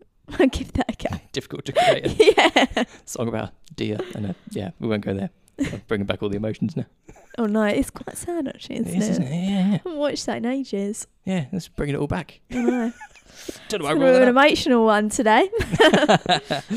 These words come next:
Speaker 2: So, uh, you're joining us on, uh, well, very close to the release of, um, a, an album of an artist I, I think I've heard you talk about before,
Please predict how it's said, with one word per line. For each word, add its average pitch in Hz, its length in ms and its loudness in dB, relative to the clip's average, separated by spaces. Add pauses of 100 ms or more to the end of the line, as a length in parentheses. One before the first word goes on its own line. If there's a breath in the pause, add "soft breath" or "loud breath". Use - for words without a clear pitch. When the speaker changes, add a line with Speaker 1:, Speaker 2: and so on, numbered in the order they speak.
(600 loud breath)
Speaker 2:
So, 170 340 4 (120)
uh, 165 200 0
you're 165 140 2
joining 185 340 2
us - 220 -4
on, 143 460 0
uh, 120 440 -2
well, 110 140 0
very 135 220 -4
close - 300 -6
to 95 340 -2
the 98 100 -6
release 107 560 -4
of, 101 540 -6
um, 101 420 -8 (140)
a, 110 200 -8
an 113 120 -6
album 120 260 0
of 110 80 0
an 113 80 0
artist 117 340 -4
I, 107 240 -6
I 104 200 -8
think - 360 -10
I've 107 180 -8
heard 123 200 -2
you 107 80 -4
talk 107 180 -8
about 104 160 -8
before, 104 460 -8